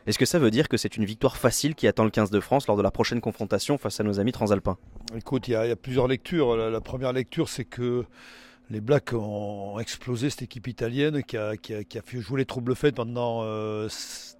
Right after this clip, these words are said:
Speaker 2: trois, quatre minutes. Ils ont fait illusion, on va dire. Puis après, la machine Black s'est remise en place.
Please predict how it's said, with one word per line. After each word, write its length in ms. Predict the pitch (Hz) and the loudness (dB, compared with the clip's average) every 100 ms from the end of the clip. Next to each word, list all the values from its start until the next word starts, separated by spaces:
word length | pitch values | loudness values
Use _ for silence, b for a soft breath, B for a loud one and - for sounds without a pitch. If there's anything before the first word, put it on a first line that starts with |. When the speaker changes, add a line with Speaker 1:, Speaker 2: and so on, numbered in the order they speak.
| _ | _
Speaker 2:
trois, 220 | - 113 | -4 -4
quatre 200 | 110 113 | -2 -4
minutes. 340 | 123 147 190 135 | -2 0 -2 -2
Ils 60 | |
ont 60 | 120 | -6
fait 120 | 127 | -4
illusion, 440 | 120 135 123 165 190 | -4 -2 0 0 2
on 40 | |
va 100 | 139 | 0
dire. 220 | 135 175 B B B B - | 0 -2 B B B B -10
Puis 100 | 110 | -6
après, 240 | 104 135 | -2 0
la 80 | 123 | 0
machine 340 | 117 - 127 | 0 -4 -6
Black 200 | 117 123 | -4 -4
s'est 120 | - 113 | -4 -6
remise 200 | 117 120 | -4 -6
en 80 | |
place. 260 | 110 185 | -4 -6